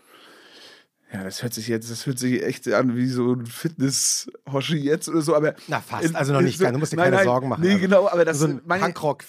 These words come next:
Speaker 1: es, es gab jetzt auch, es gab
Speaker 2: Fitness-Hoshi.
Speaker 1: auch Wochenenden, wo ich jetzt einfach wirklich es richtig geil fand. Ich stehe immer sehr früh auf, allgemein sozusagen, und fünf, sechs aufzustehen und morgens mit dem Fahrrad an die Ostsee zu fahren,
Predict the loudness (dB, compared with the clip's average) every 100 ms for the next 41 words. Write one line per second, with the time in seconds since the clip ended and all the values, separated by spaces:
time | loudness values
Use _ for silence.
0 | -20 -4 -4 -2 -2 0 0 -2 -2 -2
1 | 0 -2 -4 -2 0 2 0 0 -2 -2
2 | -4 -4 -4 -2 -4 -2 0 0 -2 -6
3 | -12 _ _ -2 -2 -2 -2 0 0 -4
4 | -4 -2 -2 -6 -10 -10 -10 -6 -4 -4
5 | -2 -4 -4 -6 -10 -6 -4 -2 -2 -2
6 | -4 -4 -6 -2 -2 -4 -10 -20 -20 -20
7 | -20 -6 -2 0 2 0 -2 -4 -8 -4
8 | -4 -2 -2 -2 -4 -12 -8 -2 0 2
9 | 2 2 -2 -4 -4 -4 -6 -8 -4 -4
10 | -2 -4 -4 -4 -4 -6 -4 -2 -2 -6
11 | -4 -4 -2 -6 -8 _ _ _ _ 0
12 | 2 2 -2 -6 -6 -6 -6 -6 -8